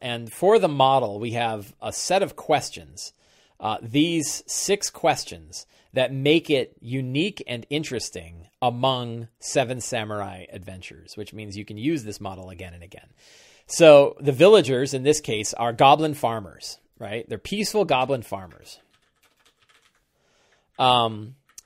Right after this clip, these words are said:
are they, do they make co-, maybe they make coal? So maybe they're, they're, um, goblin coal miners because of the burning trees and the lava lake underneath.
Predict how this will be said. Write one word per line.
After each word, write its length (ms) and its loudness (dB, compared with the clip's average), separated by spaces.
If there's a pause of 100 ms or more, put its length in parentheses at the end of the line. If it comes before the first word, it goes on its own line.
(480)
are 100 -14
they, 140 -2
do 300 -8
they 100 -4
make 280 -8
co-, 280 -20
maybe 220 -8
they 100 -8
make 220 -12
coal? 600 -6 (360)
So 100 -14
maybe 240 -4
they're, 260 -2
they're, 380 -4 (180)
um, 460 -10 (3500)
goblin 300 0
coal 180 0
miners 460 -14 (880)
because 220 0
of 40 0
the 60 2
burning 260 0
trees 260 -6
and 100 -10
the 40 -6
lava 220 0
lake 220 -12
underneath. 360 -20